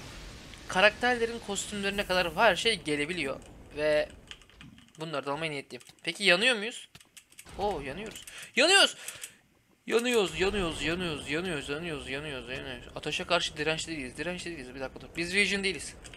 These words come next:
Bir idol mob farmına hoş geldiniz. Gelin bakalım çocuklar buraya, gelin bakalım. Hazır mıyız?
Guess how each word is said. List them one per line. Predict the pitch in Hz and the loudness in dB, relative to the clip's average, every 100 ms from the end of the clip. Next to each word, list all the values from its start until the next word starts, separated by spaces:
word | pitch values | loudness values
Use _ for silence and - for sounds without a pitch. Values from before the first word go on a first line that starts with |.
| - - 151 | -20 -8 0
Bir | 170 | 2
idol | 185 180 180 160 147 | 2 0 -2 -6 -4
mob | 156 | -4
farmına | - 160 160 160 | 6 6 6 0
hoş | 160 | 2
geldiniz. | 165 143 147 147 - | 2 2 -2 -10 -6
Gelin | 151 151 | -6 -2
bakalım | 135 131 | -2 -2
çocuklar | 131 120 131 | -6 -4 -4
buraya, | 120 127 | -2 -4
gelin | 123 135 127 | -2 -6 -4
bakalım. | 120 120 - - - - - - - - - - - - | -6 -8 -12 -18 -20 -16 -16 -16 -16 -14 -14 -16 -16 0
Hazır | 156 165 190 | 4 4 4
mıyız? | 180 180 - | 0 -2 -6